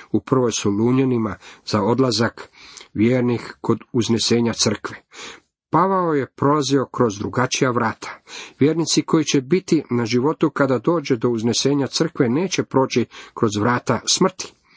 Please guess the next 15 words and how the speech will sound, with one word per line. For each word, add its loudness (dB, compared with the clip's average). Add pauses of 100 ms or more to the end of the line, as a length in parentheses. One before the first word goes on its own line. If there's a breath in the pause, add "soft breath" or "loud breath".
(340 loud breath)
U -18
prvoj 0
Korinčanima -2
petnaest 0 (200 loud breath)
čitamo: 0
„Svi 0
nećemo 0
usnuti, 0 (380 loud breath)
ali 2
svi 2
ćemo 0
se -2
izmijeniti 0
u -4
trenutku, 0